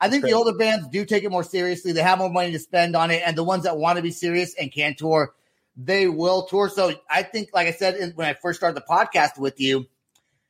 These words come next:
Speaker 1: it, you're, not only is your genre of music kinda coming back to the younger kids, but at the same time, you're at an age now where you can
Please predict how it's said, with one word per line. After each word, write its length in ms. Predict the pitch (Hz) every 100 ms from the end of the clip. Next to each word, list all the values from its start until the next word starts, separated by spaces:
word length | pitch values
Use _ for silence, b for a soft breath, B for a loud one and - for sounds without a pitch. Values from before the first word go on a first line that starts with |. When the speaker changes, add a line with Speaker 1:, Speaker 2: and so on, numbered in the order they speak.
| _ _ -
Speaker 1:
it, 160 | 220 -
you're, 400 | 226 190 202 202 - 196
not 160 | 196 220
only 220 | 226 226
is 140 | 202
your 120 | 180
genre 360 | 151 185 190 196
of 200 | 180 156
music 460 | 151 180 175 185 -
kinda 220 | 165 160
coming 340 | 180 175 156
back 280 | 156 160 -
to 60 | 175
the 80 | 156
younger 280 | 165 156
kids, 460 | 143 165 170 185 - b b b -
but 100 | 190
at 80 | 180
the 80 |
same 320 | 170 202 190 170
time, 240 | 196 190
you're 100 | 180
at 120 | 170
an 100 | 156 -
age 300 | 180 185 160
now 240 | 175 160
where 120 | 147
you 160 | 147 165
can 260 | 175 151